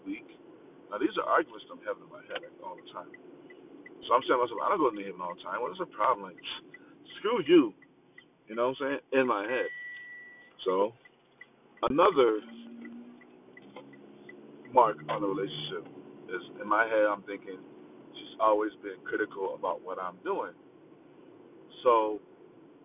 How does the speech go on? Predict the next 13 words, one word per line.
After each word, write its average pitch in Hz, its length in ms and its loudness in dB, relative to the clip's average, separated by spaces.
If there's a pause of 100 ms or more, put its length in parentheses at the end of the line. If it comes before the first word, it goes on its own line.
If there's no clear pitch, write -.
(600)
I 87 80 -14
had - 100 -14
to - 60 -20
take - 160 -14
another - 220 -2
deep 110 220 -12
breath, 107 220 -2 (800)
and 95 100 -16
I 98 60 -10
was 98 120 -14
like, 92 200 -4 (1500)
"Just - 280 -18
don't 113 220 -6